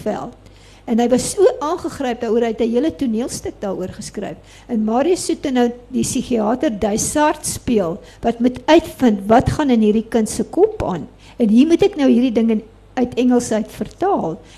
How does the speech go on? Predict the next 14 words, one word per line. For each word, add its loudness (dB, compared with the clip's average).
En 0
ek -2
moes 0
hierdie -2
een -4
stukkie -6
vertaal, -2
wat -2
hy 2
sa-, -4
wel, 4
die 4
hele 4
ding. -4